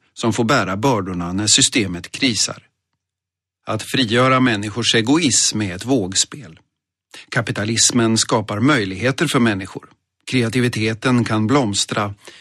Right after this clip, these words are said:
men riskerna är samtidigt stora. Kapitalismen förstärker ojämlikhetens krafter. I ett kapitalistiskt system tenderar makten att samlas hos en person.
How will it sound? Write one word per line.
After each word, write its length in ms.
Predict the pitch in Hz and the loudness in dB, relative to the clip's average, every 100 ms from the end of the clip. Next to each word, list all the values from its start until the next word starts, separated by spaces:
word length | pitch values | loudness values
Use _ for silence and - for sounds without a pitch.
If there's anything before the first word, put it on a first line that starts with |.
| - | -6
men 240 | 117 117 | 2 4
riskerna 540 | 135 139 - - 165 107 | 4 2 0 2 2 2
är 60 | |
samtidigt 600 | 104 135 101 104 107 104 | 2 2 0 -6 -10 -4
stora. 540 | - - 151 104 110 120 _ _ _ _ _ _ _ | -2 0 0 0 -2 -4 _ _ _ _ _ _ _
Kapitalismen 840 | - 110 117 110 110 113 - 123 117 | -6 -2 0 0 0 0 2 2 2
förstärker 720 | 107 143 123 104 104 - 113 | 2 2 2 -2 -4 -6 -2
ojämlikhetens 1120 | - 160 120 104 101 101 - 107 101 107 104 - | 2 2 2 0 -4 -6 -4 -4 -2 -4 -4 -2
krafter. 580 | 135 117 - - 143 - _ _ _ _ _ - | 0 0 -2 -8 -14 -18 _ _ _ _ _ -6
I 120 | 131 | -2
ett 100 | 131 | 0
kapitalistiskt 920 | - 139 143 143 170 175 143 123 - | 0 -2 0 2 2 2 -2 -2 -2
system 560 | 151 - 160 117 98 98 | 0 0 0 -2 -4 -6
tenderar 520 | - 139 151 110 131 | 2 2 4 2 2
makten 460 | 135 90 - 104 101 | 2 0 -8 -10 -8
att 140 | 98 | -2
samlas 600 | - 117 87 85 85 - | 0 0 -2 -6 -4 -4
hos 220 | - 117 - | -2 -2 0
en 340 | 110 120 110 | 0 2 0
person. 520 | 117 107 131 104 98 | 0 2 0 -4 -10